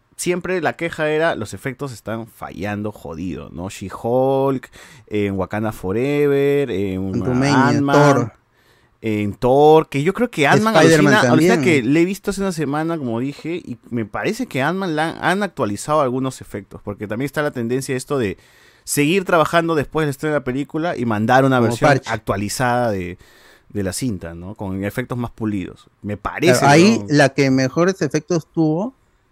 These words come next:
Speaker 2: fue Doctor Strange, porque Doctor Strange, eh, pasó por muchas manos y estuvo un periodo de postproducción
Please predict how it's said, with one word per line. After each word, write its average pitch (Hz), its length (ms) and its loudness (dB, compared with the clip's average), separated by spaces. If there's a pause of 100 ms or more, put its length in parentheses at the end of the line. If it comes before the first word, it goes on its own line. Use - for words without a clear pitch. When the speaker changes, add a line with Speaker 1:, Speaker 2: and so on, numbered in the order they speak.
(160)
Speaker 2:
fue 143 220 0
Doctor 147 360 2
Strange, 143 720 0
porque 127 240 -4
Doctor 151 260 -2
Strange, 143 480 0 (800)
eh, 131 180 4 (160)
pasó 127 320 2
por 139 280 2
muchas 156 480 2
manos 143 540 -2
y 131 140 -2
estuvo 165 380 0
un 165 200 0
periodo 147 440 4
de 131 120 2
postproducción 135 920 -2